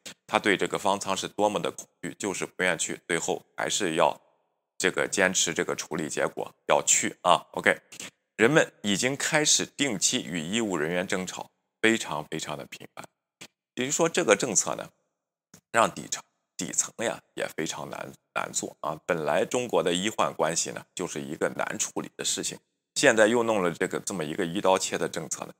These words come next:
真是让人很难处理啊。我希望这些医护人员呢，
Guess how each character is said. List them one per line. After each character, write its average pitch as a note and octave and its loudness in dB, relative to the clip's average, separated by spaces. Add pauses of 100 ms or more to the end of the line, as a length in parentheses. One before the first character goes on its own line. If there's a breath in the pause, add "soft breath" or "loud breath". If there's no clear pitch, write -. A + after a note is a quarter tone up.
(300)
真 F#2+ 0
是 F#2 -4
让 D2 -2
人 C#2 -4
很 - -8 (200)
难 - -6
处 - -8
理 - -14 (180)
啊。 A1+ -4
我 A#1 -6
希 - -4
望 E2+ 0
这 D#2+ -4
些 D#2 -4
医 G2 -4
护 A2 -6
人 C#2 -6
员 A#1 -4
呢， C2 -8